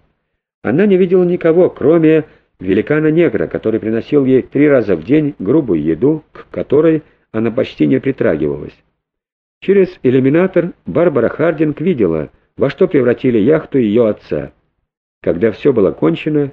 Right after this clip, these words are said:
и экипаж бригантины вернулся на собственное судно, девушка почувствовала, что корабль снова тронулся в путь. Вскоре «Лотос»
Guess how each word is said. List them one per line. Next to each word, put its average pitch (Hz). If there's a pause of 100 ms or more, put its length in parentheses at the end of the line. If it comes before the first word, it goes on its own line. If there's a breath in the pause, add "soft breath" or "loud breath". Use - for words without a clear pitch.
(140)
и 127
экипаж 107
бригантины 101 (240 soft breath)
вернулся 151
на 127
собственное 101
судно, 78 (460)
девушка 170
почувствовала, 160
что -
корабль 165 (160)
снова 151
тронулся 120
в -
путь. - (540)
Вскоре 185
«Лотос» 165